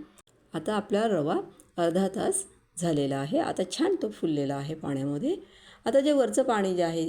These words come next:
एक्स्ट्रा पाणी जे दिसतंय आपल्याला, ते आपण आता काढून घेऊ. ते असं आता आपण बाजूला काढून घ्यायचं ते पाणी. हे पाणी जे मी आहे ते ताटामध्ये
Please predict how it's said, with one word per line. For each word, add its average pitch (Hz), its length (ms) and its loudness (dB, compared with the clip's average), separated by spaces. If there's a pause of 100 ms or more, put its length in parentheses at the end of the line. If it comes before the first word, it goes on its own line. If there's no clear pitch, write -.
(100)
एक्स्ट्रा 214 340 0
पाणी 160 280 0
जे 156 180 0
दिसतंय 151 380 -2
आपल्याला, 139 400 -4 (500)
ते 208 80 2
आपण 165 240 -2
आता 170 220 -2 (260)
काढून 143 280 2
घेऊ. 135 220 -4 (720)
ते 240 60 0
असं 220 220 0
आता 220 200 0
आपण 220 220 0
बाजूला 208 380 2
काढून 185 280 0
घ्यायचं 160 340 -2
ते 151 60 -4
पाणी. 151 320 -6 (1120)
हे 220 100 2
पाणी 170 360 0
जे 202 140 2
मी 208 120 0
आहे 202 260 -2 (360)
ते 226 80 2 (100)
ताटामध्ये 170 560 -2